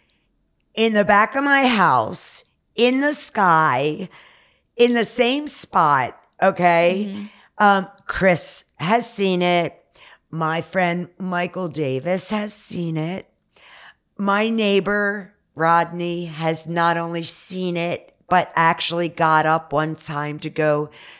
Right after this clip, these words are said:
Speaker 1: to the bathroom at three o'clock in the morning and saw it hovering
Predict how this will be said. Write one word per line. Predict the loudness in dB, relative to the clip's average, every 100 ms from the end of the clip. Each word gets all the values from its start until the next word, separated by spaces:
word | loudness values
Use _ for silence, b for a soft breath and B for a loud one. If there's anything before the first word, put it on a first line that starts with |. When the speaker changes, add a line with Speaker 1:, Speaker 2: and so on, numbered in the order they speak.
| B
Speaker 1:
to | -6
the | -4
bathroom | 0 2 2 -2 -8 -8 -6
at | -8 -4
three | -2 0
o'clock | 0 -2 -2
in | -4
the |
morning | -4 -4 -4 -4 -8 -8
and | -6 -6 -6
saw | -6 -2 2 4 4 2 -2
it | -2 -2 -6 _
hovering | -4 0 0 0 -2 -4 -6